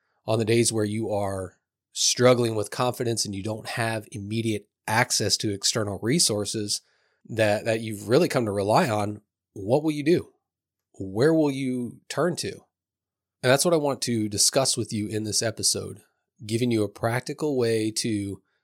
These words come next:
maintain high levels of confidence, which gives you margin to focus on your vision. Being able to focus on your vision allows you to see and develop solutions to challenges that you are facing.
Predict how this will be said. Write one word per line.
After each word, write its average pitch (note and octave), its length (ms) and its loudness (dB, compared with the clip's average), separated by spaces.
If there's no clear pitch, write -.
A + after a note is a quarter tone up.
maintain A2 540 0
high A2+ 320 -2
levels C#3+ 340 0
of G2 100 -8
confidence, G2+ 840 -4
which - 320 -4
gives G#2+ 260 0
you G#2 80 -4
margin G2+ 680 0
to G2 220 -6
focus B2 420 0
on G#2 100 -4
your F#2+ 120 -8
vision. G2 420 -2
Being A2+ 200 2
able G#2+ 160 2
to G2 80 -2
focus A#2 320 0
on G#2+ 100 -4
your G2 120 -6
vision G#2+ 420 2
allows G#2 440 -2
you G2+ 140 -6
to G2 480 -8
see A#2+ 500 4
and G#2+ 160 -2
develop G#2+ 440 2
solutions G#2 840 2
to G2+ 140 -8
challenges A2+ 640 -4
that - 180 -6
you A2+ 140 -2
are A#2+ 140 -2
facing. - 440 -4